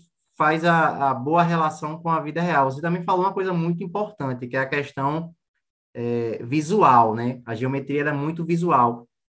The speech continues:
E uma coisa que eu percebi, assim, com, com o meu olhar de professor de matemática em relação a questões do enem, eles cobram também essa parte, né, que a gente chama de,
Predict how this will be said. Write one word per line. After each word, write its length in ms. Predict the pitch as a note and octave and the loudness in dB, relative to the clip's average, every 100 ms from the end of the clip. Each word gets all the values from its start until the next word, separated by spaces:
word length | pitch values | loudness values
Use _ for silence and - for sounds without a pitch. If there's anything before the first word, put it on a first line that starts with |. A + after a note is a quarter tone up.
| - | -8
E 40 | |
uma 180 | D3+ G#3 | -4 -2
coisa 240 | G#3 G3+ G3+ | 0 -2 -2
que 100 | G3+ | -4
eu 140 | F3 | -4
percebi, 640 | - F#3 E3+ F#3+ D#3+ D3+ | -4 -4 -2 -2 -2 -2
assim, 400 | D3 D3 - A#2 - _ _ _ _ _ _ _ _ A2 | -4 -6 -10 -10 -12 _ _ _ _ _ _ _ _ -8
com, 300 | G#2+ G#2 - | -6 -6 -10
com 360 | A2 G#2 G#2 | -10 -8 -8
o 60 | G2+ | -6
meu 140 | A2 | -2
olhar 200 | A#2+ A2+ | 0 0
de 80 | G#2+ | -4
professor 440 | G#2+ A2 G#2+ - G#2+ | -8 -12 -12 -10 -8
de 60 | |
matemática 520 | A#2 A2+ A2 G2+ G2 | -6 -6 -4 -4 -6
em 40 | G#2 | -8
relação 400 | G#2+ G2+ - G#2 | -6 -6 -6 -10
a 80 | G2 | -8
questões 480 | G2+ - G2 G2+ | -12 -12 -12 -6
do 80 | G#2+ | -2
enem, 500 | B2 G#2+ B2 C#3+ B2 _ _ _ _ _ _ | -2 0 -2 -4 -6 _ _ _ _ _ _
eles 180 | E3 E3+ | -6 -4
cobram 400 | - F#3 G3+ G#3 | 4 6 6 4
também 340 | - G3+ F3+ G#3 | 0 0 0 0
essa 220 | G#3+ A3 | 0 -2
parte, 500 | - E3+ E3+ E3+ E3+ | 2 6 6 4 0
né, 120 | D3+ | -6
que 80 | D#3 | -6
a 20 | |
gente 140 | D#3 | -6
chama 240 | - D#3+ D#3 | -4 -2 0
de, 360 | D#3+ E3 E3 | 2 0 -2